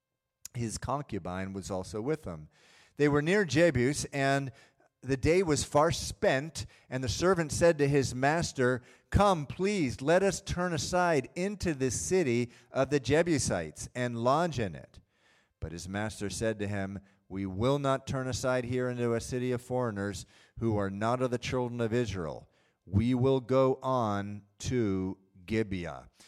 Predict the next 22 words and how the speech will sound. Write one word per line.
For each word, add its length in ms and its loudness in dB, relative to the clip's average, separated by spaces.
Okay, 240 4
so 200 6
at 140 4
this 240 6
time, 460 0
Jerusalem 1400 2
had 360 0
not 540 -2
been, 600 0
uh, 240 -6
captured, 880 -2
uh, 240 -14
i-, 140 -8
i-, 140 -14
and 240 -12
taken 380 0
over 720 -2
by 320 -2
the 100 -6
children 460 -6
of 140 -4
Israel. 560 -6